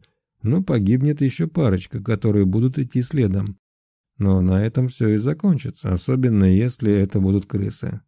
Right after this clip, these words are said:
Так им все равно, сколько их погибнет. Особенно если они таким образом идут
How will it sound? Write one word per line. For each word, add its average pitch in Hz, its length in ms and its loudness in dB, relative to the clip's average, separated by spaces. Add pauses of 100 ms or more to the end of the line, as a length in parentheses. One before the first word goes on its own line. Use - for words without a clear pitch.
Так 139 180 -4
им 104 160 0
все 104 180 -2
равно, 101 400 -2
сколько 107 440 -2
их 90 440 2
погибнет. 95 640 -4 (200)
Особенно 185 720 2
если 127 480 4
они 95 280 4
таким 95 360 2
образом 107 600 4
идут 95 420 0